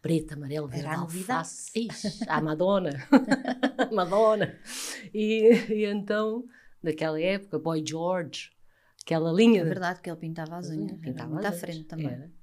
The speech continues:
Speaker 2: Agora
Speaker 1: E
Speaker 2: usa-se muito outra vez, os
Speaker 1: Com
Speaker 2: homens pintam muitas unhas de
Speaker 1: Sim,
Speaker 2: preto.
Speaker 1: sim. Aquilo para mim era uma maravilha. O Prince tam-,
Speaker 2: Exato.
Speaker 1: também.
Speaker 2: Uhum.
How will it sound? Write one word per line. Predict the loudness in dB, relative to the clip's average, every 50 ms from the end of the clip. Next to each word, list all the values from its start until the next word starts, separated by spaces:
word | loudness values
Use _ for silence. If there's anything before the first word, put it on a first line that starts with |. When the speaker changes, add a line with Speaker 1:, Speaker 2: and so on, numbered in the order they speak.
| -16 _
Speaker 2:
Agora | -6 0 2 4 4 6
Speaker 1:
E |
Speaker 2:
usa-se | 4 4 2 -2 -4 -2 -2
muito | -2 0 0 0
outra | 0 0 -2 -4
vez, | -4 -2 -2
os | 2
Speaker 1:
Com | 4
Speaker 2:
homens | 4 4 2 0
pintam | -4 -4 -2 -2 0 -2
muitas | 0 0 -2 -2 -2 -2
unhas | -2 0
de | 0
Speaker 1:
Sim, | 2 2
Speaker 2:
preto. | 2 2 2 0 -6 -14 -20 -14
Speaker 1:
sim. | -12 -6 -4 -4 -4 -4 -6 -12 -20 -20 _ _ _ _ -2
Aquilo | -2 -2 0 -2 -4 -4
para | -4 -4 -4 -2
mim | 0 2 2 2 0 0 -4
era | -4 -4 -2 -4 -4 -6 -10 -14
uma | -14 -12 -8
maravilha. | -6 -2 0 0 0 0 0 -2 -2 -4
O | -6
Prince | -6 -2 2 6 6 8 8 6 4 0 -2 -6 -10 -14 -20 -20 -10 -6
tam-, | -4
Speaker 2:
Exato. | -2 -2 -2 -2 -4 -6 -6 -4
Speaker 1:
também. | 0 2 4 6 6 8 6 6 4 2
Speaker 2:
Uhum. | 0 -4 -6 -6 -6 -6 -8 -8 -10